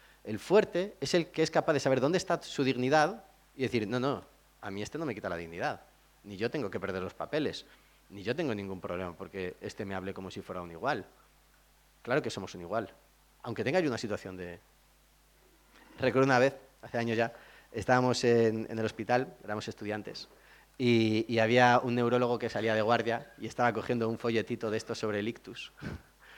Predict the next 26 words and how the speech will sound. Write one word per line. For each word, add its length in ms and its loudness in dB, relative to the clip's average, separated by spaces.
Y 100 0
entonces 380 2
cogió 260 -2
Marta, 420 0
estudiante 520 -6
de, 220 -6
creo 180 -8
que 80 -6
de 80 -4
tercero, 420 -6
o 20 -6
sea, 180 -4
<laughs> 640 -4
en 140 -2
el, 140 0
en 100 -2
el, 160 -4
en 80 -6
el 80 -4
punto 240 -2
más 160 0
bajo 180 0
del 120 -2
escalafón. 500 -6
Y, 400 -2
eh, 500 -2